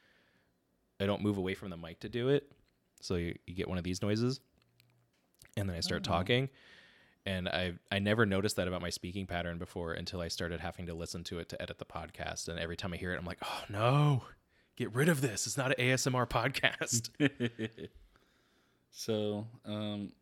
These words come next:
Speaker 2: according to my brief research,
Speaker 1: <laughs>
Speaker 2: I knew it was a thing, but I didn't have, I guess, maybe I did have time to research it, but I didn't, but
Speaker 1: <laughs>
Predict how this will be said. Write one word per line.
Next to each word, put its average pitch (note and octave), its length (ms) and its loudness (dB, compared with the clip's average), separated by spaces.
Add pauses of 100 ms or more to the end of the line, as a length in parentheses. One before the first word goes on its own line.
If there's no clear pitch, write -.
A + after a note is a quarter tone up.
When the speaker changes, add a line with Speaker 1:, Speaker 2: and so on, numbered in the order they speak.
(120)
Speaker 2:
according G#2 320 -4
to - 100 -14
my F#2+ 120 -8
brief F#2+ 360 -10
research, G2+ 540 -8 (400)
Speaker 1:
<laughs> - 420 4
Speaker 2:
I B2 80 8
knew D#3 240 8
it F#3+ 60 8
was D3 180 6
a A2+ 80 4
thing, D#3 460 0 (920)
but G2+ 240 4
I F#2 60 -2
didn't A#2 300 2
have, G#2+ 280 -2 (880)
I G2 60 -4
guess, F#2+ 400 -6 (320)
maybe G#2 260 -2
I F2+ 60 -4
did F2+ 180 -8
have G2 200 -8
time F#2 260 -8
to - 100 -16
research - 400 -14
it, E2 100 -12
but - 140 -14
I - 60 -12
didn't, - 500 -14
but - 200 -14 (220)
Speaker 1:
<laughs> D3+ 60 0